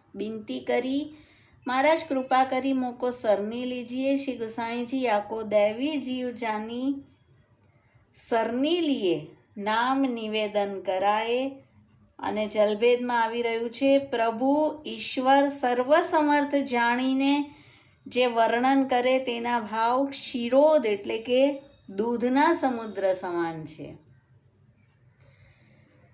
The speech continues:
So, વા ગામ મેં એક વહી વૈષ્ણવ હતો, વા ગામ મેં ઓર કોઈ દૂસરો વૈષ્ણવ કો ઘર ન હતો, ય વૈષ્ણવ કો ગામ માર્ગ મેં હતો.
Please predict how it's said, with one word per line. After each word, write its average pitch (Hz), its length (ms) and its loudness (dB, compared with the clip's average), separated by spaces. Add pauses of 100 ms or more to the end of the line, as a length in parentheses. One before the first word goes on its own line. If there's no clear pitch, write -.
(220)
So, 339 160 6
વા 302 300 4
ગામ 339 320 4
મેં 339 240 4
એક 294 220 2
વહી 269 420 2
વૈષ્ણવ 262 560 4
હતો, 220 320 -4
વા 233 180 2
ગામ 254 240 0
મેં 262 220 0
ઓર 262 160 2
કોઈ 277 360 4
દૂસરો 262 460 0
વૈષ્ણવ 254 420 -2
કો 247 160 0
ઘર 226 260 -2
ન 220 120 -6
હતો, 254 720 2 (800)
ય 269 280 4
વૈષ્ણવ 294 540 4
કો 320 180 2
ગામ 285 480 2
માર્ગ 247 400 2
મેં 330 320 2
હતો. 190 500 0